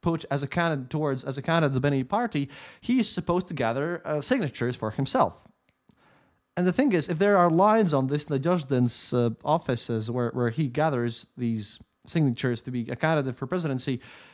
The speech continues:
then in contrast, if you look at Putin's posts, they look miserable. Like a lone person standing out there, uh, in, in a mall, and no one's coming on, and no one's, like, like, the,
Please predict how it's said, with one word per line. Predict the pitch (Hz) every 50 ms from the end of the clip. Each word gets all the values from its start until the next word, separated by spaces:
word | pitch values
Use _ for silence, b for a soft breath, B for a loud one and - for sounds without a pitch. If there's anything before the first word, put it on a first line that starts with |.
| B B -
then | 156 180
in | 190 196
contrast, | - 202 202 214 202 - 202 170 160 -
if | 175 -
you | 180 160
look | 160 190 190
at | 175 160 -
Putin's | - - 262 240 196 160 151 135 -
posts, | - - 170 160 147 - - - -
they | - 165 - - 170 175
look | 180 185 185 -
miserable. | 196 202 220 202 180 151 135 131 117 123 113 110 B B B B B B B B -
Like | 151 151 151 - -
a |
lone | 180 170 180 196 214 220 240
person | - 220 208 220 220 - - 202 180
standing | 160 - - 175 185 208 214 202 196 185
out | 180 170 185 185 175 160
there, | 180 165 160 160 160 156 -
uh, | 151 143 143 151
in, | - 156 147 143 -
in | 156
a | 147
mall, | 160 170 196 202 180 151 143 143 151 160
and | 175 165 180
no | 175 170 190
one's | 196 190 180 160
coming | - - 196 185 180 165
on, | 165 170 170 160 156 160
and | 170 156 165
no | 170 170 180
one's, | 185 180 156 151 143 B B B B -
like, | 175 165 - B B B B
like, | - 180 220 196
the, | 214